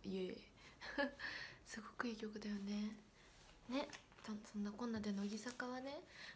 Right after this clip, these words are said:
本当にいい歌詞がいっぱいあるので、皆さんぜひ、あの、歌詞にも注目していただいて。ね、ランデさんがブログに書いてた、ランデさんかな？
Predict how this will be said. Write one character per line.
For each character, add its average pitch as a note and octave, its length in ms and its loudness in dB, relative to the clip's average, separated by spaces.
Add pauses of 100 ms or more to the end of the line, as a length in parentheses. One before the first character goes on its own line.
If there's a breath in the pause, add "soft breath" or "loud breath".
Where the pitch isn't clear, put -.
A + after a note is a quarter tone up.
本 C#4 200 -6
当 C#4+ 120 -2
に C#4+ 220 -2
い D#4+ 60 0
い - 20 -2
歌 - 160 -4
詞 - 140 -4
が A3+ 100 -2
い A3 60 2
っ A3+ 40 -2 (100)
ぱ C#4+ 120 -4
い D4+ 80 -2
あ F4 60 -2
る E4+ 100 -2
の C#4 140 -4
で、 C4 80 2
皆 C4 260 -4
さ C4+ 180 -10
ん C4 120 -6
ぜ C#4+ 100 -8
ひ、 D#4+ 260 -10 (800 loud breath)
あ B3 120 -2
の、 B3 200 -4 (140)
歌 - 100 -2
詞 - 160 -4
に B3+ 120 -4
も A#3+ 200 -6
注 - 160 -4
目 B3 260 -4
し - 100 -10
て - 120 -10
い C4 60 -8
た C4 120 -10
だ C#4 120 -10
い - 20 -12 (100)
て。 D4 140 -8 (720 loud breath)
ね、 A#3 100 4
ラ B3+ 140 2
ン A4+ 100 4
デ F4+ 80 6
さ B3+ 160 4
ん G#3+ 60 8
が G3+ 80 6
ブ G3+ 120 4
ロ A#3 120 6
グ C#4 80 0
に C4+ 160 0
書 C#4+ 100 2
い C4 60 0
て G#3 100 -6
た、 - 140 -8
ラ B3 120 4
ン F4 60 2
デ F4 100 2
さ A#3+ 120 2
ん G3+ 40 4
か G3+ 120 2
な？ G3+ 120 6